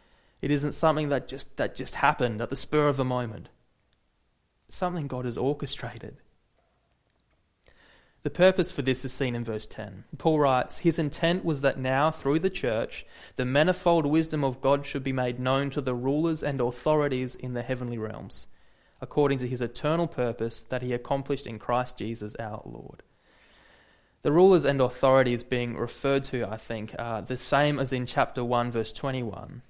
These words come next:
uh, who Jesus is seated above at the right hand of the Father. And in chapter six, verse twelve, uh,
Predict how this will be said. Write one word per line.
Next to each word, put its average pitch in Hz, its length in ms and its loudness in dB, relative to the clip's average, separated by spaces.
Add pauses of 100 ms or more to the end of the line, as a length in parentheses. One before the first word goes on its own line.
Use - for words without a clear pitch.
(180)
uh, 117 80 -12
who 143 140 -2
Jesus 147 480 2
is 135 160 -4
seated 151 440 2
above 101 400 -2
at - 120 -6
the 113 100 -2
right 120 260 0
hand 113 280 -6
of 104 100 -8
the 110 80 -10
Father. - 400 -8 (840)
And 131 120 -6
in 127 100 -4
chapter 131 300 4
six, - 340 -2
verse 117 240 -2
twelve, 110 500 -4 (380)
uh, 92 160 -16